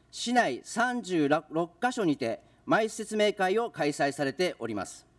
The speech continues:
その際のアンケート調査については、先週末の代表者会議での提出資料で確認をさせていただきました。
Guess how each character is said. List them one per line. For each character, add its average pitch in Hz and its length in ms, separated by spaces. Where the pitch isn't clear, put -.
そ 208 140
の 254 100
際 233 260
の 143 220
ア 180 80
ン 208 80
ケ 220 140
ー 208 40
ト 208 120
調 220 180
査 170 140
に 139 80
つ - 120
い 143 80
て 127 120
は、 110 240
先 233 280
週 233 240
末 156 120
の 135 80
代 190 260
表 202 140
者 208 100
会 214 220
議 180 80
で 151 40
の 135 100
提 170 200
出 170 140
資 170 120
料 151 140
で 120 80
確 156 240
認 156 180
を 208 60
さ 165 140
せ - 80
て 143 60
い 127 40
た 123 80
だ 117 80
き 107 80
ま 107 100
し - 60
た。 80 200